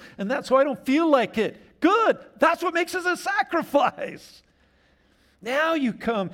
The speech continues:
and you give praise and thanksgiving to God. It's such a pleasing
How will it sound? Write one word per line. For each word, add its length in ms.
and 180
you 100
give 280
praise 340
and 160
thanksgiving 800
to 120
God. 480
It's 180
such 240
a 60
pleasing 640